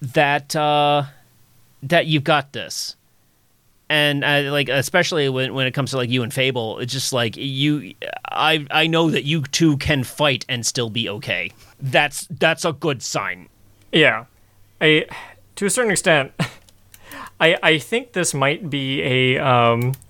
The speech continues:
Speaker 2: frankly, a result of a changing job landscape in general, um, because the amount of money being given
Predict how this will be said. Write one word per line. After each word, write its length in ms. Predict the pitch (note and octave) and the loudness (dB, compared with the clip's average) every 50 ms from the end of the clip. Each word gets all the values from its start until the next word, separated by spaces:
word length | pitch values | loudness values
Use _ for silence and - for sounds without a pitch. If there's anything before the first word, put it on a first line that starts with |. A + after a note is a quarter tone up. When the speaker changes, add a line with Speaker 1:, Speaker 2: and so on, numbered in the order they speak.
| - | -12
Speaker 2:
frankly, 760 | E3 - - - F3+ G3+ G#3+ - G#3 G3 F3+ F#3+ - - D#3+ | -10 -6 0 2 2 2 2 2 2 2 2 2 2 2 2
a 40 | D#3 | 2
result 480 | D3+ D3+ D3 C3+ A#2+ C#3 C3 B2+ B2+ | 4 2 2 2 4 4 2 2 2
of 220 | - - C#3+ B2+ A#2+ | 2 2 2 4 4
a 100 | B2+ B2 | 2 2
changing 680 | B2 - - C3+ B2+ C3 B2 B2 C3+ C3 C3 B2 A#2+ A#2 | 2 -2 -2 0 0 0 0 0 0 2 2 2 2 0
job 420 | - - C3 B2 A#2+ B2+ B2 B2+ C#3+ - _ | 0 0 2 2 2 2 0 -2 -8 -12 _
landscape 720 | F3 D3+ C3+ C3+ C#3 C#3+ C#3+ - - D3+ D3 D3 C#3+ - | -2 0 2 4 4 2 0 0 0 0 0 0 0 0
in 200 | D3 C3 B2+ B2+ | 0 0 0 0
general, 640 | B2 - C3+ B2+ B2+ C#3 D3+ E3 F3+ F#3+ G#3+ A3+ - - | 0 0 -2 -2 0 0 -2 -2 -2 -2 -4 -8 -8 -2
um, 400 | D#3+ B2+ B2 B2 B2 B2 B2 B2+ B2 - - _ _ _ _ _ _ - | 0 2 4 4 4 2 0 -2 -6 -12 -18 _ _ _ _ _ _ 2
because 540 | D#3+ D#3 - - E3 D#3 C3+ C#3+ - - - _ _ _ _ _ _ _ _ _ _ G#3 E3 - | 2 2 4 2 0 0 0 -2 -6 -10 -12 _ _ _ _ _ _ _ _ _ _ -18 -14 -8
the 440 | - F3+ E3+ E3 E3 D#3+ E3 - - _ _ _ _ _ _ _ _ - | -4 -2 0 0 0 0 -2 -6 -10 _ _ _ _ _ _ _ _ 0
amount 400 | F3+ F3 F#3 G3+ A#3+ D4 C#4+ - | 2 4 4 4 2 2 0 -2
of 240 | C4+ A#3 G3 G3 | -4 -4 -4 -4
money 640 | F3+ F3 F3+ F3+ F3 E3+ E3 D#3 D3+ D3 C#3+ - - _ _ _ _ - | -2 0 2 2 4 4 2 2 2 0 -2 -6 -10 _ _ _ _ -12
being 560 | F#3+ - F3 E3+ E3 D#3+ D#3 D#3 D#3 D3 C#3+ B2+ | -2 2 4 4 6 6 6 4 2 0 -2 0
given 600 | B2+ E3 D#3 B2+ C#3 C3+ C3+ C3+ C3+ C3 C3 - | 2 2 2 2 2 0 0 0 0 -4 -6 -10